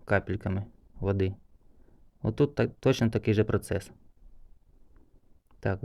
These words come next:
дивимось. Тут у нас десять і шість градусів.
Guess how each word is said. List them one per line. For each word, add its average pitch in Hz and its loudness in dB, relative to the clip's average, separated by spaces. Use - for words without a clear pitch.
дивимось. 110 4
Тут 113 2
у 107 4
нас 104 2
десять 113 4
і 107 2
шість 151 2
градусів. 135 2